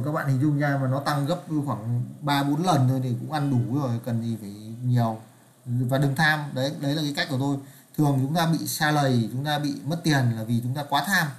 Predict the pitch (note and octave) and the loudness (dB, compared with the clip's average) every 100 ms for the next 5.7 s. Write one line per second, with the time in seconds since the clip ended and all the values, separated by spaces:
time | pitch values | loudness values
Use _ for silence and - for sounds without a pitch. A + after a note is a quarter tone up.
0 | - - - - - _ - A#2+ B2 E3 | -16 -20 -20 -20 -20 _ -4 0 2 2
1 | D#3 C#3+ D#3+ D3 C#3 E3 F#3 C3+ D3 E3+ | 0 0 0 0 0 0 2 2 2 0
2 | G3 - - - - _ - C3 D#3 D#3+ | -4 -8 -20 -20 -20 _ -6 -4 0 0
3 | C#3+ C#3 C#3 C3+ C3+ C3+ E3 F#3 G3 D3+ | 2 0 -2 -2 -2 0 2 2 0 0
4 | B2 D3 C3 A#2+ C3 F3 D3 A2 G#2+ A2 | 0 2 4 2 0 0 -2 -2 -4 -4
5 | C#3 C3 D#3+ C#3 C3+ D3 | 0 2 2 -2 -6 -10